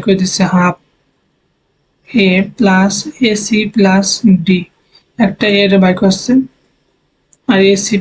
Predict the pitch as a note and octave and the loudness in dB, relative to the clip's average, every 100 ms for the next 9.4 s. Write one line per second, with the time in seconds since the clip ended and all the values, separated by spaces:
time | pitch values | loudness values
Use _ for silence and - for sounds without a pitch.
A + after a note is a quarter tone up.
0 | G#3+ G3 G#3+ G#3+ - - _ - A3+ F3 | 0 0 0 0 -2 -6 _ -2 0 2
1 | F#3+ F#3+ F#3+ G3+ F#3+ E3+ - - - _ | 2 2 2 2 -2 -2 -6 -10 -14 _
2 | _ _ _ _ - A3 G3 - G3 G3+ | _ _ _ _ -2 -2 -2 -2 0 -2
3 | - _ _ _ G#3 F#3 G3+ G3+ G#3 G3 | -6 _ _ _ 0 4 2 2 0 0
4 | F#3+ - _ _ _ _ _ _ _ _ | -4 -4 _ _ _ _ _ _ _ _
5 | _ - - A#3+ G#3 G#3+ G3+ G3 - A#3 | _ -12 -2 0 2 4 2 -2 -4 0
6 | G3 F#3+ - G3 F#3+ - G3 F#3+ F#3 F3 | 2 0 0 0 0 0 2 2 2 2
7 | F#3+ F#3+ G3 F3+ F3 F#3 F3 F#3 G3 - | 0 0 0 0 0 -4 -2 0 0 -4
8 | _ _ _ _ _ _ _ _ _ - | _ _ _ _ _ _ _ _ _ -4
9 | A#3 G#3+ G3 | -2 -2 -2